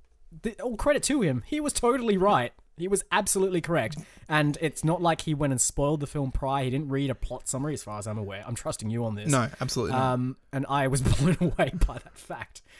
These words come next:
Speaker 1: Um,
Speaker 2: But there's just no need for an actor of that quality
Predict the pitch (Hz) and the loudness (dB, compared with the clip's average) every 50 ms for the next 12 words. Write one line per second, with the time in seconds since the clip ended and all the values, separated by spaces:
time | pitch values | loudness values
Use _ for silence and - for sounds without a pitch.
0 | - - _ _ - 156 147 147 147 143 147 147 147 147 156 - - 165 170 - | -20 -20 _ _ -2 0 2 4 4 4 4 2 0 -2 -4 0 2 2 4 6
1 | 185 160 - 190 185 - 185 185 196 202 196 202 196 190 170 - - 156 147 143 | 4 4 4 2 2 4 4 6 6 6 6 4 4 2 0 0 4 6 6 8
2 | 135 123 113 - - - - 131 131 - 135 139 139 - - 151 135 127 135 131 | 6 6 4 0 -4 -4 -2 0 0 2 2 2 2 2 2 2 2 4 2 0
3 | 135 - - - 139 127 131 120 110 107 - 131 165 175 | 0 -2 -2 2 2 4 4 2 0 -2 -2 -4 -4 -4